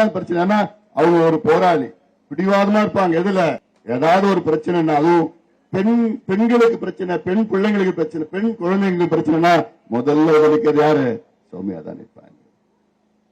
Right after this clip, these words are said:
அது மட்டும் இல்ல, அவங்களுக்கெல்லாம் நான் சொல்லியிருக்கேன்ல, முப்பது லட்சம் மரங்கள் நட்டிருக்கிறாங்க, ஆயிரத்தி ஐநூறு ஏரியில தூர்வாரி இருக்காங்க. நல்ல திட்டங்களை கொண்டு வருவாங்க, தண்ணீர் திட்டங்கள் எல்லாம் பண்ணுவாங்க,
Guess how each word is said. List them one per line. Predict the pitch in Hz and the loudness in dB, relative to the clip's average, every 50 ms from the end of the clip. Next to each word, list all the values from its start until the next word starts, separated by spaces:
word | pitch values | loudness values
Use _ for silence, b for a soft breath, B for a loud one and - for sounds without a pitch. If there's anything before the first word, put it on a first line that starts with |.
| _ _ _ _ _ _ _ _ _ _ _ _ _ _ _ _ - | _ _ _ _ _ _ _ _ _ _ _ _ _ _ _ _ -8
அது | 135 160 | -4 -4
மட்டும் | 180 180 - 185 180 170 | -2 -2 -2 0 0 0
இல்ல, | 160 147 135 | 2 2 0
அவங்களுக்கெல்லாம் | 139 151 151 147 143 143 - 175 185 185 151 156 - _ _ _ - | 0 0 0 0 -2 -4 -4 -4 -2 -2 -2 -4 -6 _ _ _ -14
நான் | - 151 - | -10 -6 -4
சொல்லியிருக்கேன்ல, | 170 175 175 170 170 160 160 156 151 139 131 | -2 0 0 0 0 0 -2 0 0 -2 -2
முப்பது | 131 151 151 - 165 156 151 | -2 -2 -2 -2 -2 0 0
லட்சம் | 151 151 151 143 127 135 | 0 0 0 0 0 0
மரங்கள் | 147 170 196 202 196 185 170 | 0 0 -2 -2 -4 -4 -4
நட்டிருக்கிறாங்க, | 165 151 151 156 151 151 151 151 151 143 139 113 120 | -4 -6 -8 -12 -10 -8 -6 -6 -4 -6 -6 -6 -4
ஆயிரத்தி | 139 156 156 151 151 151 | -2 -2 -2 0 0 -2
ஐநூறு | 147 143 139 151 175 | -2 0 0 0 0
ஏரியில | 208 208 202 185 180 170 - | 0 0 0 -2 -2 -4 -4
தூர்வாரி | 165 156 156 147 139 143 139 | -4 -2 -2 -2 -2 -4 -6
இருக்காங்க. | - - - 113 113 107 - - - _ _ _ _ _ _ - | -10 -12 -14 -16 -16 -16 -18 -20 -20 _ _ _ _ _ _ -16
நல்ல | - 185 170 180 185 202 233 240 | -14 -10 -8 -6 -4 -2 0 0
திட்டங்களை | 233 - 190 - - - - - - - - | -2 -2 -6 -10 -10 -10 -10 -10 -10 -12 -12
கொண்டு | - - - - | -16 -16 -12 -12
வருவாங்க, | - - - - - - - | -12 -12 -12 -14 -14 -12 -8
தண்ணீர் | 135 143 147 151 156 151 | -6 -4 -2 -2 -2 -4
திட்டங்கள் | 139 - - 127 120 117 113 113 117 | -8 -12 -12 -14 -12 -10 -10 -10 -10
எல்லாம் | 117 - - - - - 127 | -10 -10 -10 -10 -10 -10 -10
பண்ணுவாங்க, | 120 120 - 117 117 - | -10 -12 -12 -14 -16 -12